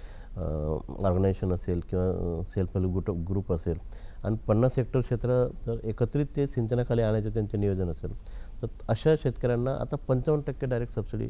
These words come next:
देऊ केलेली आहे की जी की आपण पहिले शेतकऱ्यांच्या वर्गवारीनुसार देत होतो. तर क्लस्टरमध्ये असेल तर त्याला डायरेक्ट पंचावन्न टक्के सबसिडी आहे आणि त्या ऑर्गनायझेशनला आपण एक तीन टक्के आकस्मिक खर्चसुद्धा देणार आहोत,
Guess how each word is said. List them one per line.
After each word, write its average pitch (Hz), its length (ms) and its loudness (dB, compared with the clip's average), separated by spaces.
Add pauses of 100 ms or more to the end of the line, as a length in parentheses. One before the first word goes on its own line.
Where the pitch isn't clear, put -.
(140)
देऊ 101 180 2
केलेली 85 340 0
आहे 78 100 -4 (580)
की 104 60 2
जी 127 220 2
की 143 140 4
आपण 135 240 2
पहिले 131 260 0
शेतकऱ्यांच्या 123 480 0
वर्गवारीनुसार 120 580 4
देत 101 200 0
होतो. - 260 -6 (520)
तर 110 40 -2
क्लस्टरमध्ये 143 560 6
असेल 143 240 2
तर 135 40 -4
त्याला 135 200 2
डायरेक्ट 135 300 2
पंचावन्न 113 400 2
टक्के 107 140 -2
सबसिडी 92 360 0
आहे 87 200 0 (560)
आणि 110 200 2
त्या 139 100 6
ऑर्गनायझेशनला 135 580 4
आपण 139 240 0 (840)
एक 120 220 0
तीन 127 120 6
टक्के 123 280 -2
आकस्मिक 117 480 -2
खर्चसुद्धा 110 420 2
देणार 85 280 4
आहोत, 73 140 -6